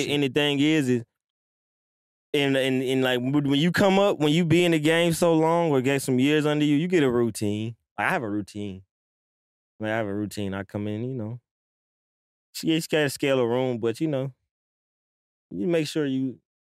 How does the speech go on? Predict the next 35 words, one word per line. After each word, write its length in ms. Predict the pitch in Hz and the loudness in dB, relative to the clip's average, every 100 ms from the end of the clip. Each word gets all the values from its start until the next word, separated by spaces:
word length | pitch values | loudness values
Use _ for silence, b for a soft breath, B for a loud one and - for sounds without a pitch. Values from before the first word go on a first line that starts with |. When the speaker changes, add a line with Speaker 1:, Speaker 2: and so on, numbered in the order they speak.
| _ _ _ _ _ _ | _ _ _ _ _ _
Speaker 2:
it's, 240 | 233 - - | -4 -2 0
it's, 180 | 285 - | -2 0
this 300 | 170 480 294 | 0 2 2
is 120 | 190 | 2
little 340 | 202 302 233 165 | 4 4 2 2
confident 540 | 160 196 185 170 139 | 2 4 4 2 2
things, 200 | 151 143 | 2 4
whether 200 | 175 170 | 4 4
you 220 | 170 170 | 2 2
good 360 | 147 135 170 190 | 0 4 4 6
at 180 | 185 139 | 4 2
beats, 220 | 156 170 | 2 4
it's 180 | 175 262 | 2 4
little 160 | 233 | 2
confident 460 | 180 170 170 160 131 - | 2 2 2 0 -2 0
people 280 | 175 147 | 0 2
things, 240 | 120 127 117 | 0 0 0
like, 160 | 113 | -2
looking 200 | 117 131 127 | 0 -2 -2
at, 140 | 113 | -4
like, 200 | 117 110 | -4 -2
looking 160 | 117 123 | -2 -2
at 60 | 120 | -2
motherfucker 200 | 120 117 | -2 -2
in 40 | |
their 80 | 113 | -2
face, 180 | 120 107 | -2 0
like, 160 | 101 | -2
"Bruh, 300 | 95 110 92 | 0 -2 -2
da, 80 | 95 | -4
da, 120 | 104 | -4
da, 40 | 101 | -2
da, 120 | 104 | 0
da," 180 | 110 101 | 0 0
like, 260 | 101 101 | -2 -4